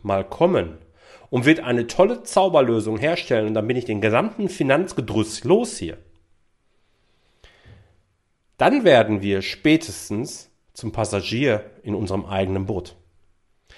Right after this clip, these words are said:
Weil den gesamten Prozess haben wir gar nicht mehr verstanden. Wir geben einen Teil der Verantwortung nicht nur ab, sondern wir begeben uns in eine Abhängigkeit, die wir uns nie wieder zurückholen können, weil wir es nicht mehr verstehen.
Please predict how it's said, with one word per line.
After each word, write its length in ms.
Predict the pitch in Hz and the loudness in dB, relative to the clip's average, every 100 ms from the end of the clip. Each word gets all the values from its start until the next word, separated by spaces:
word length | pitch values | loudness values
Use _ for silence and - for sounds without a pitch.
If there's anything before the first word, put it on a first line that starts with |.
| - _ | -20 _
Weil 260 | 107 107 98 | 4 4 4
den 180 | - 101 | 0 -2
gesamten 420 | 101 110 - 175 | 0 0 -2 -4
Prozess 440 | 180 175 127 - | -6 -4 -6 -4
haben 120 | 107 101 | -4 -4
wir 60 | |
gar 160 | 95 92 | -4 -4
nicht 140 | 98 | -6
mehr 80 | 98 | -8
verstanden. 640 | 95 - 107 90 87 87 - _ _ _ _ _ _ _ | -10 -10 -6 -8 -8 -18 -18 _ _ _ _ _ _ _
Wir 100 | 104 | -2
geben 280 | 101 131 135 | 2 2 2
einen 220 | 113 117 | 0 -2
Teil 280 | - 139 156 | 0 2 2
der 100 | 143 | 0
Verantwortung 880 | - 104 127 160 165 165 170 165 135 | 0 -6 0 -2 0 -2 0 -2 -4
nicht 220 | 123 - | -6 -4
nur 120 | 90 | -2
ab, 340 | 135 - - - _ _ _ _ _ _ - | 0 -2 -6 -20 _ _ _ _ _ _ -8
sondern 420 | 117 113 107 104 | 0 0 0 -4
wir 120 | 110 | -4
begeben 400 | 107 - 127 147 | -4 0 2 2
uns 160 | 147 127 | -2 -4
in 120 | 120 | -6
eine 320 | 98 104 - 160 | -6 -6 -4 -6
Abhängigkeit, 760 | - 139 113 - - 117 120 | -4 -2 -2 -4 -4 -4 -2
die 100 | 117 | -4
wir 80 | 117 | -4
uns 200 | 107 139 | -4 -4
nie 160 | 139 | -4
wieder 200 | 113 113 | -2 -4
zurückholen 480 | - 117 - 113 92 | -4 -8 -2 0 0
können, 200 | 90 98 | -2 -4
weil 100 | 101 | -2
wir 60 | 98 | -4
es 100 | - | -10
nicht 180 | 107 - | -12 -10
mehr 100 | 101 | -10
verstehen. 580 | 95 - - 123 82 | -8 -6 -2 -2 -4